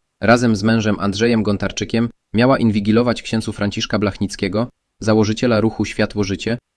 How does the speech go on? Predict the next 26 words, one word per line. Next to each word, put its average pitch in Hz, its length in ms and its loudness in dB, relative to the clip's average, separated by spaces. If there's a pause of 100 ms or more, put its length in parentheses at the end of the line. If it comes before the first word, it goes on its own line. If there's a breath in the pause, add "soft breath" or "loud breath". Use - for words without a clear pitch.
podczas 120 380 -2
jego 107 180 2
działalności 98 560 0
w 98 40 -4
Niemczech. 85 420 -6 (420)
Co 113 100 0
więcej, 117 420 0 (260)
najnowsze 117 400 2
ustalenia 117 460 0
śledztwa 117 420 -2
sugerują, 104 580 0 (260 loud breath)
że 101 140 0
działalność 117 520 2
Jolanty 110 340 2
Lange 98 340 0 (240 loud breath)
mogła 127 300 2
przyczynić 120 500 -2
się 110 160 -2
do 104 120 0
zaplanowania 104 600 0
otrucia 110 400 -2
duchownego. 90 540 -4 (280)
To 113 100 0
właśnie 123 340 0
ten 135 180 2
fakt, - 360 -4